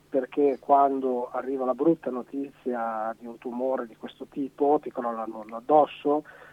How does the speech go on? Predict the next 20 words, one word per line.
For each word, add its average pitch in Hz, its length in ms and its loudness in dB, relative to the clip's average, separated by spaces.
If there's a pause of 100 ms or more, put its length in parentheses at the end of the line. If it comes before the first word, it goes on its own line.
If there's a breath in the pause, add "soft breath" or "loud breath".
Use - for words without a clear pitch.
(160 loud breath)
eh, 123 320 -6
devi 131 220 -2
cambiare 127 340 -2
completamente 123 520 -10
le 120 80 -8
tue 123 160 -8
abitudini, 135 1080 -2
en-, 139 380 -6
entri - 360 -4
in 147 80 -4
un 139 60 -8
periodo 135 400 0
di 127 120 -8
lunga 127 260 -4
ospitalizzazione, 131 1200 -2
c'è 170 220 2
sempre 127 280 -4
l'orizzonte 127 580 -4
della 120 220 -6
paura 120 460 -8